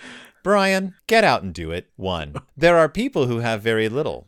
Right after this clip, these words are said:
Talk with your family about how you can help someone in your church or community that is less fortunate than you.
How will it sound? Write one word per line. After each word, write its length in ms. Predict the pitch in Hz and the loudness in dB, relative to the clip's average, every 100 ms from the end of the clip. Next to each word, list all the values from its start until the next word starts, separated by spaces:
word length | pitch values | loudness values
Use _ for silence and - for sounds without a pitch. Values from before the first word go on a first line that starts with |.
| - | -2
Talk 280 | 139 156 196 | 2 4 2
with 120 | 240 | -4
your 120 | 277 | -4
family 460 | - 139 113 107 113 | -2 0 0 -2 -2
about 240 | 107 110 | 0 -2
how 160 | 104 117 | -2 -4
you 220 | 113 160 | -4 -4
can 100 | 202 | -2
help 220 | 151 110 | -2 -4
someone 340 | - 131 165 185 | -2 -2 -2 -2
in 100 | 196 | -2
your 140 | 240 | -4
church 400 | - 127 120 - | -4 -2 -2 -4
or 140 | 113 | -10
community 500 | - 156 110 101 110 | -8 -6 -4 -4 -4
that 160 | 113 117 | -6 -6
is 140 | 131 | -6
less 160 | 151 160 | -8 -10
fortunate 520 | - 285 - 110 82 | -16 -16 -12 -12 -12
than 140 | 90 | -16
you. 120 | - | -18